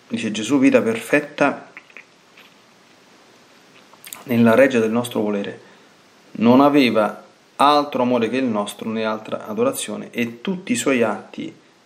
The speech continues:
erano fusi nei nostri, fino al punto, questo è un principio generale della man-, della Mariologia, che ciò che negli atti divini è natura, in lei è grazia.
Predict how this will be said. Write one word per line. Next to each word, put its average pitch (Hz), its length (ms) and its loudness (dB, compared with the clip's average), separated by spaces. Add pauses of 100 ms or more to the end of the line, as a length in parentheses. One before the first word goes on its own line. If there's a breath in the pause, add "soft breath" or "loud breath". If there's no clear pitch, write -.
(100)
erano 113 400 0
fusi 104 520 -10 (400)
nei 104 140 -6
nostri, - 480 -14
fino 120 220 0
al 131 160 -2
punto, 117 720 -4 (760 soft breath)
questo - 200 -16
è 92 40 -8
un 90 60 -14
principio 104 460 -6
generale 107 500 -2
della 101 180 -6
man-, 104 400 -8
della 101 180 -6
Mariologia, 110 640 -4
che 107 340 -6 (1160 soft breath)
ciò - 360 2
che - 380 -4 (600)
negli 104 260 -2
atti 120 240 0
divini 110 380 -4
è 101 40 -8
natura, 104 460 -8
in 117 160 -4
lei 101 220 -6
è 101 80 -10
grazia. 120 580 -4